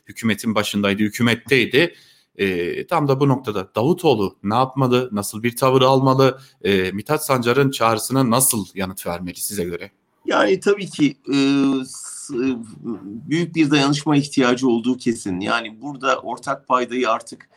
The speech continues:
Speaker 2: e, şey, H D P üzerinden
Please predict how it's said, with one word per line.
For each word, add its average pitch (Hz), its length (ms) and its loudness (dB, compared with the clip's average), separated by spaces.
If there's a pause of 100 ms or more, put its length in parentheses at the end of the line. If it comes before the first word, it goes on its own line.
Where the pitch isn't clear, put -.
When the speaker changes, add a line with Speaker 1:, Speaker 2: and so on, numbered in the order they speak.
(380)
Speaker 2:
e, 117 60 0 (1500)
şey, 127 300 -6
H 123 120 -2
D 139 160 0
P 160 220 0
üzerinden 131 680 0